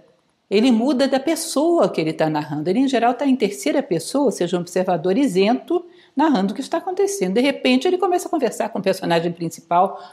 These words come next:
"Tu, por que fazes tal coisa?" Ou seja, ele tá conversando com os deuses, tá conversando com os homens. Ou seja, ele deixa o leitor baratinado.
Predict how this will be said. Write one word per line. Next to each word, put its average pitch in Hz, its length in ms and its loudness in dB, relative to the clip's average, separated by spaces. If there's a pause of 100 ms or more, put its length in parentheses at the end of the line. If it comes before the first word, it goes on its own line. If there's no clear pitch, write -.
(120)
"Tu, 320 460 2 (100)
por 254 120 0
que 311 120 0
fazes - 320 0
tal 233 220 2
coisa?" 277 380 0
Ou - 40 0
seja, 262 200 -2
ele 349 120 -2
tá 370 100 0
conversando 370 480 -4
com 277 80 -4
os 247 100 -2
deuses, 233 420 0
tá - 80 -4
conversando 233 400 -4
com 226 100 -4
os 180 100 -4
homens. 208 320 0
Ou - 60 -20 (220)
seja, 226 180 2
ele 277 140 2
deixa 277 440 2
o - 40 4
leitor 214 400 2
baratinado. 339 920 0